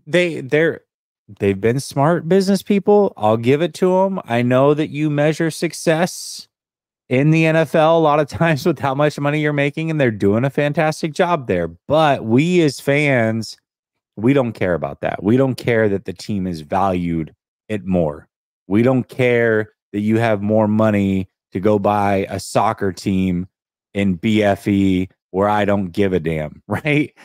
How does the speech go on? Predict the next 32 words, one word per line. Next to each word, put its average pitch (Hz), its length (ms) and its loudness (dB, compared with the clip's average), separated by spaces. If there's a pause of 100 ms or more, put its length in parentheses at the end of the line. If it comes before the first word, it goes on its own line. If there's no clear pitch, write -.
(260)
We 151 280 0
care 127 340 0
that 113 140 0
you're 110 180 0
winning 101 300 0
a 85 40 -4
Super 80 320 -6
Bowl, 71 280 -10
and 98 100 -2
that 135 140 2
hasn't 151 280 0
happened 156 360 -4
yet. 78 320 -6
So 120 480 2
if, 120 340 -2
if 131 240 -2
you're 165 240 4
going 170 360 0
to 143 520 0 (560)
represent 151 640 0
the 156 80 -2
forty-niners 127 880 -2
and 95 280 -6
get 127 180 2
up 120 260 0
in 107 120 -4
front 110 240 0
of 107 100 -2
everybody 101 640 -2 (460)
and 101 120 -4 (140)
answer 139 460 0
questions - 1080 -4